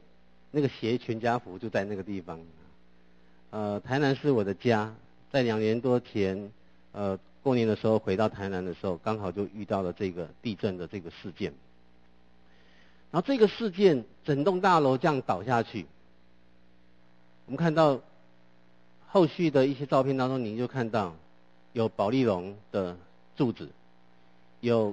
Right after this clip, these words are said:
空油桶的柱子，很多的重要的那些结构放置的都是这些不能够支撑大楼的这些材料。好，我想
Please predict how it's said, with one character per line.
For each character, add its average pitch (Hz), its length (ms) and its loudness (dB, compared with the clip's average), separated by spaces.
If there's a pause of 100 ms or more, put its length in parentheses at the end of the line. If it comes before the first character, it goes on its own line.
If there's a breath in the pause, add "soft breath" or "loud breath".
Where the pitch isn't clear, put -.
空 151 500 0 (340)
油 120 200 2
桶 101 300 -4
的 90 200 0 (280)
柱 131 160 6
子， 76 200 -8 (1200)
很 123 240 -4
多 170 300 8
的 131 300 2 (200)
重 156 180 2
要 143 300 4
的 117 180 0
那 131 180 0
些 123 360 -2 (180)
结 113 160 -4
构 117 260 4 (1400)
放 139 280 2
置 139 240 0
的 110 240 0
都 123 220 -2
是 113 320 -4 (200)
这 120 160 -2
些 107 440 -2 (520)
不 127 100 -4
能 104 180 -4
够 113 160 0
支 113 260 -8
撑 110 420 -6 (400)
大 117 220 0
楼 90 240 -4
的 85 260 -6
这 101 120 -6
些 98 100 -2
材 82 240 -14
料。 82 180 -8 (1200)
好， - 100 -20 (240)
我 110 80 -2
想 101 220 0